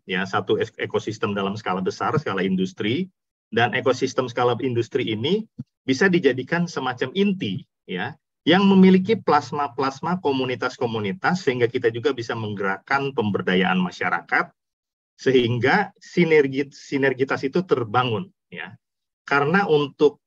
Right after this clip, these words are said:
eh, mengolah sampah seratus ton, itu kita membutuhkan telur B S F,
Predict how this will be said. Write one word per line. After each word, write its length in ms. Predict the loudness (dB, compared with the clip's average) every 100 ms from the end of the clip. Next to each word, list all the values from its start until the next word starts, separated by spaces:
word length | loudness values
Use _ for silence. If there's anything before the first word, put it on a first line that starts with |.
| _
eh, 240 | -4 -2 -2
mengolah 1040 | -4 -6 -4 -6 -10 _ -4 2 4 6
sampah 640 | 4 2 0 0 -4 -6 -8
seratus 560 | -4 -2 2 0 0
ton, 400 | 0 0 0 -4 -8 _ _ _ _ _ -4
itu 240 | 0 2
kita 240 | 2 2
membutuhkan 720 | 2 2 0 -2 -2 -2 -6 0
telur 400 | 4 6 4 2
B 140 | -2
S 240 | -4 -6
F, 400 | -4 -4 -6 -20